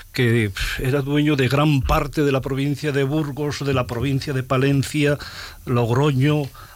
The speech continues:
Álava, Santander, ¿eh? Y no solamente, vamos a decirlo así,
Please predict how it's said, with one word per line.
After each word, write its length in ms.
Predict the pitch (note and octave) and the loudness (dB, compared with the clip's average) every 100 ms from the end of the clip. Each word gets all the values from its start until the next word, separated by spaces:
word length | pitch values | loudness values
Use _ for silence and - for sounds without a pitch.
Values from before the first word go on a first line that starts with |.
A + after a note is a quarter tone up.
| - - | -12 -2
Álava, 640 | D3+ D3+ C3 C#3 D3 C#3+ - | 2 2 2 0 -2 -4 -4
Santander, 760 | - A#2+ A2+ C3 A#2 C3+ D#3+ C3+ - - - - | 0 0 0 0 2 2 2 0 -8 -16 -14 -4
¿eh? 220 | A#2+ E3 - - - - - - - - | -2 -2 -4 -16 -14 -14 -16 -18 -18 -2
Y 760 | G3+ D3+ C#3+ C3+ B2+ A2+ G#2+ - - - - - - - - - - | 2 4 4 4 2 0 -4 -12 -20 -20 -20 -18 -14 -8 -6 -6 -2
no 320 | D3 C#3 D3 | 2 4 4
solamente, 800 | D#3+ E3+ B2+ C3 B2 A2+ C#3 B2+ B2 | 4 2 2 2 0 0 0 2 0
vamos 480 | C3 C3 B2+ C3 | -2 -2 0 0
a 40 | C3 | 0
decirlo 360 | A2 D3 C3 A#2 | -2 -2 0 0
así, 360 | - C3+ A#2+ | 2 0 0